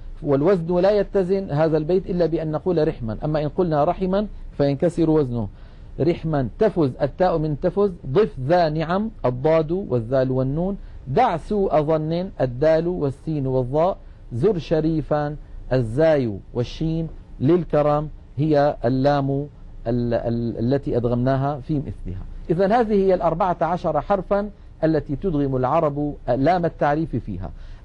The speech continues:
أما الأربعة عشر حرفا الأخرى فإن العرب تظهرها عند لام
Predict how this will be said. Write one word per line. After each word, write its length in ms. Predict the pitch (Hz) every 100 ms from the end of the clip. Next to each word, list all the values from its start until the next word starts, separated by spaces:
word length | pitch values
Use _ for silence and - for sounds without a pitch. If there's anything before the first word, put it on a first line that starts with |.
| 202
أما 180 | 233 214
الأربعة 440 | 185 170 196 180
عشر 400 | 175 180 175 160
حرفا 280 | 160 170 160
الأخرى 640 | 147 143 185 190 185 190 - - -
فإن 320 | 165 190 165
العرب 580 | 143 135 147 170 139 127
تظهرها 960 | 175 151 120 170 214 202 180 190 196 185 - - 135
عند 240 | 170 139
لام 520 | 139 147 151 151 156